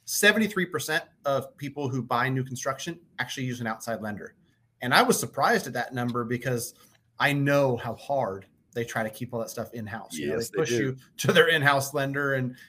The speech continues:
Speaker 1: and, you know, the fact that seventy-three percent of people use outside lenders, um, is, is a surprise of, 'cause of how hard they steer, but it's proof that people can get a better deal on the outside. I've seen some weird, weird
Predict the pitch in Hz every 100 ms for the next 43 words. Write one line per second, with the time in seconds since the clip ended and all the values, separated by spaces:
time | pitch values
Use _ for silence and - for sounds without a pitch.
0 | _ 147 135 131 131 - _ - 139 127
1 | 131 131 156 - 135 160 151 139 139 127
2 | 147 143 - 123 - 139 135 131 120 131
3 | - 131 123 135 127 - - - _ _
4 | - 135 120 113 107 95 _ _ _ _
5 | _ _ _ _ - - 135 127 113 -
6 | 123 113 110 175 175 160 135 123 - 131
7 | 120 127 131 127 123 101 - - 233 147
8 | 139 - _ 127 139 135 - - - 247
9 | 190 - - 156 - 151 127 - 123 135
10 | - 117 123 117 127 123 117 - _ _
11 | - 139 127 123 127 - 160 139 123 123
12 | - _ _ _ 139 196 208 - 143 127
13 | 131 120 117 113 120 147 151 147 143 139
14 | - 113 123 120 120 117